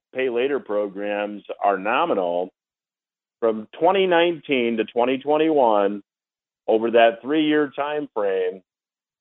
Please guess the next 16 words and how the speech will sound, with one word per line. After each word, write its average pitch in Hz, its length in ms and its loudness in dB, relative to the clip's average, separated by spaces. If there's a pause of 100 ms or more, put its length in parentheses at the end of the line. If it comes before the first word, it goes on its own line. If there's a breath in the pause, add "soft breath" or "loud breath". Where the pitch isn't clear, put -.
(220)
buy 123 320 4
now, 151 300 4
pay 143 320 6
later 127 340 8
loans 110 560 2
originated 127 640 0 (100)
in 117 80 -4
the 117 60 -6
United 110 480 4
States 110 420 4 (300)
grew 143 320 4
more 113 240 2
than 120 140 -2
a 107 180 0
thousand 139 560 0
percent. 131 560 -6